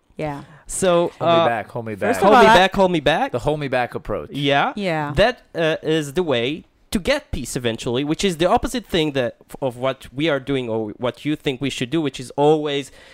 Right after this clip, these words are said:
Speaker 2: be wa-, wanting peace.
Speaker 1: So, first of all, let me tell you, I think this is, uh, I don't know, I'm, I'm no expert in game theory, but this is a very wise, uh, political rule. It's also a, a Latin phrase, you
Speaker 2: Yes.
Speaker 1: know, when I was in, uh,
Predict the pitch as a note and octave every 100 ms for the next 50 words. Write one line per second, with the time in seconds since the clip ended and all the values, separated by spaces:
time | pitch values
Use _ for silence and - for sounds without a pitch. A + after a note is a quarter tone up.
0 | - _ - B2 C#3 C#3 C#3 C3 C3+ C3
1 | B2+ B2+ D#3 C3+ E3 E3 C#3 B2 - A2
2 | G2 - - B3+ A#3+ - - D4+ E4+ D#4
3 | D4+ - B3 C4 D4+ D4 C4+ C4 A3 G#3+
4 | A#3+ B3 A#3 A3+ A3 - A3 F#3+ - F#3+
5 | F3+ F3 G#3+ A3 G3+ F3 F3+ F3+ D#3+ E3+
6 | E3+ E3+ E3 E3 E3+ F#3 A3 G#3 - F3+
7 | - E3+ - D#3+ D#3 F#3 G3 F3+ D#3+ D#3
8 | D3+ D3 C#3+ E3+ F3 G3+ F3+ F3 - F3+
9 | F#3+ A3 F#3+ E3+ E3+ F3 F3+ F3+ E3+ -
10 | - - D#3+ E3 D#3+ F#3 F3+ G3 - E3+
11 | D3+ D#3 F#3 G#3+ F3 F3 F3+ - G3 F3
12 | D#3+ D#3 D3+ E3 F3 F#3+ - A3 A3+ A#3+
13 | - F#3+ F3+ G3 A#3+ A#3 A#2+ A#2 E3+ G#3
14 | G3 F3+ F3+ G3 F#3 F#3 F3+ F3 E3+ E3